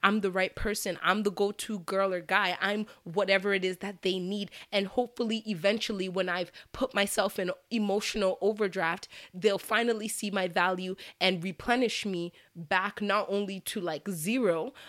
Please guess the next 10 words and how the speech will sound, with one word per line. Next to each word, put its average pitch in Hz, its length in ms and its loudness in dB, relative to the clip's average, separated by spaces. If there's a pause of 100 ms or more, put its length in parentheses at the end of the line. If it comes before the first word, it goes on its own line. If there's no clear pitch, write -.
(120)
but 190 360 2
above 202 460 0
that. - 260 -12 (800)
But 285 300 -4 (280)
who, 311 200 -6 (100)
that's, 277 400 -4
that's 254 320 -4
really 208 240 -2
risky 180 320 -8
behavior. 165 600 -10